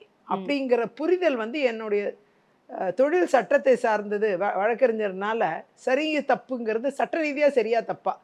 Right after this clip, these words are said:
Speaker 2: அதை மட்டுமே எடை போட்டு பார்க்கணும்.
Speaker 1: ம்.
Speaker 2: அ, அந்த, அந்த, அந்த வெளிப்பாடு,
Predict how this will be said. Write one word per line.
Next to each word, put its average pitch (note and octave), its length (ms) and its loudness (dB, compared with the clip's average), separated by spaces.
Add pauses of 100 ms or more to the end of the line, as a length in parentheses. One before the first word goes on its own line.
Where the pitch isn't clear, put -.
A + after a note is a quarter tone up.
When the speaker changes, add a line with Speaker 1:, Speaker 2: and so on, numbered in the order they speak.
(300)
Speaker 2:
அதை G#3 240 4
மட்டுமே C4+ 560 -4 (300)
எடை G#3 160 0
போட்டு G3+ 280 -6
பார்க்கணும். E3+ 440 -6 (100)
Speaker 1:
ம். E3 160 -14 (1300)
Speaker 2:
அ, C4+ 40 -8 (460)
அந்த, B3+ 400 0
அந்த, A#3+ 300 0
அந்த C4 340 2 (1000)
வெளிப்பாடு, B3 640 8